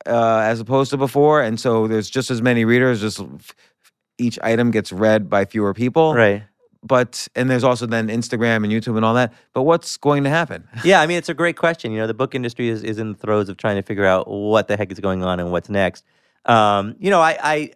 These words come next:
Speaker 2: I love doing what I do and I love writing books, but I, I foresee a time when just writing books is not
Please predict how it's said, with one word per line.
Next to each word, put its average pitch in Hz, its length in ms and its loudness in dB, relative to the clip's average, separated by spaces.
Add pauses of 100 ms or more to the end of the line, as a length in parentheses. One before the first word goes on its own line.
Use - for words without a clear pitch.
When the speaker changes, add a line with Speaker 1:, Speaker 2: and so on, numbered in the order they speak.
Speaker 2:
I 147 260 0
love 139 360 2
doing 98 240 -4
what 85 140 -2
I 85 80 -2
do 82 240 -8
and 87 100 -4
I 87 60 -4
love 92 320 0
writing 82 300 -6
books, 78 260 -10
but 113 120 0
I, 107 200 2 (600)
I 120 120 2
foresee 127 560 0
a 127 40 2
time 110 440 0
when 95 200 -2
just 98 280 0
writing 92 260 -2
books 87 240 -4
is 82 160 -10
not 85 340 -2